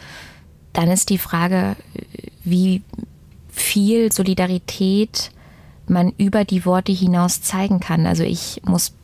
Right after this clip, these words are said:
persönlich sagen, dass ich das sehr gut fand, dass der Bundeskanzler so schnell reagiert hat dieses Mal. Also auch anders als im Ukraine-Krieg übrigens, also als, äh, anders als nach dem russischen Angriff auf die Ukraine,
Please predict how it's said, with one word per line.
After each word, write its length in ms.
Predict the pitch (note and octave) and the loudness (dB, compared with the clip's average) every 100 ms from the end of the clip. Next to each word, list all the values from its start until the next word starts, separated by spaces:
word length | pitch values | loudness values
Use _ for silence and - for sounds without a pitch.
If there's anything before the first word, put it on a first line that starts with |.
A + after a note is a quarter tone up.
| - | -2
persönlich 400 | F3 E3 F#3+ G3 | 0 2 2 2
sagen, 260 | F#3 F3+ | 2 2
dass 200 | E3+ D#3+ - - - - - - - - | 2 0 -4 -10 -12 -14 -18 -20 -20 -4
ich 180 | G3+ - | -4 0
das 180 | F#3 - | 0 2
sehr 460 | F3 E3 E3 D#3+ - - - - | 2 4 4 2 -2 -12 -20 -18
gut 260 | - G3+ - | 0 0 2
fand, 440 | - F3 E3 D#3 | 0 2 2 2
dass 180 | D#3+ - | 0 0
der 100 | E3 | 0
Bundeskanzler 840 | D#3+ E3+ G3+ - - E3 E3 E3+ D#3+ | 2 2 2 0 0 2 2 0 2
so 160 | E3 | 2
schnell 320 | E3+ - E3 D#3+ | 2 2 2 2
reagiert 600 | D#3+ D3+ D3 E3 F#3 - | 2 0 0 0 0 -4
hat 120 | D#3+ - | -6 -4
dieses 340 | D#3 D3+ - | -4 -2 -2
Mal. 220 | D3+ D#3 - | -2 -4 -6
Also 200 | - E3 | -4 -4
auch 160 | - - | -4 -4
anders 420 | - F3+ G#3+ F3+ | 0 2 2 0
als 200 | - E3 | -2 0
im 100 | E3 | 0
Ukraine-Krieg 800 | D#3 - F3 F3+ G#3+ - E3 D#3+ | 0 -2 0 0 0 -4 -8 -8
übrigens, 400 | - - E3 D#3+ | -12 -6 -4 -2
also 160 | E3+ D#3 | -2 -4
als, 400 | - - - - - | -6 -8 -10 -12 -6
äh, 260 | E3+ E3 E3 - - - - - | -2 0 -2 -6 -14 -16 -20 -2
anders 380 | F3 F3+ F#3 - | 0 2 2 0
als 360 | - D#3 - - | 0 0 0 0
nach 300 | D#3 D#3 - - - | 0 0 -6 -16 -4
dem 120 | E3 | 0
russischen 340 | D#3+ F3+ F3+ F3 | 2 2 0 0
Angriff 300 | F3 F3 - | 0 0 -4
auf 140 | - | -8
die 120 | - - | -8 -8
Ukraine, 720 | - - - F#3+ G3+ F3+ | -6 -6 0 2 4 2